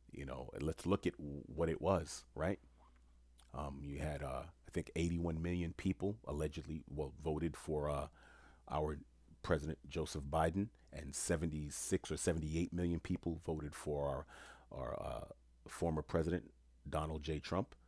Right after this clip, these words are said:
And those two men, uh, Joseph Biden just won with receiving the highest amount of votes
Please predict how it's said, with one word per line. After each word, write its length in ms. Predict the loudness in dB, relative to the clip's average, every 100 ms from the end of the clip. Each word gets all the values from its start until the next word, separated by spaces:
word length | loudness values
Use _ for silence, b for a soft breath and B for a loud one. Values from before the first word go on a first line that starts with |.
| b b b b -2
And 240 | 0 0 -6 -4
those 360 | 4 6 4 0
two 240 | 0 6
men, 480 | 8 8 8 4 -4 -12 -20 -20 -20 -20 -20 -20 -20 -20 -20 -20 -20 -20 -20 -20 -8
uh, 220 | -4 -4 -6 -12 -18 -20 -20 -20 -20 -2
Joseph 360 | 4 4 4 6
Biden 360 | 8 8 6
just 240 | 0 -2 0
won 500 | 4 6 6 0 -12 b b b b b b -20 -14
with 180 | -10 -6
receiving 720 | -4 4 8 8 8 -2 -6 -12 -20 -20 -16
the 200 | -4 -2
highest 480 | 4 6 6 6 2
amount 260 | 2 2 0
of 100 | 0
votes 480 | 2 2 0 -8